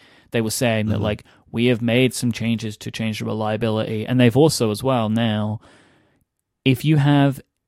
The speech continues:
Speaker 1: any Mac with those key-,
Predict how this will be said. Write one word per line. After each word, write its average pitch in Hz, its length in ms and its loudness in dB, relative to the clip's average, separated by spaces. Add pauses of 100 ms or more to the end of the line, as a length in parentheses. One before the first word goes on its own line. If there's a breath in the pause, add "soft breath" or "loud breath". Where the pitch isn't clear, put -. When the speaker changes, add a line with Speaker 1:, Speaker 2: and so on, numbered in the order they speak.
Speaker 1:
any 170 540 0 (180)
Mac 135 600 -2 (720)
with 107 260 -4
those 117 400 2 (100)
key-, 120 300 -2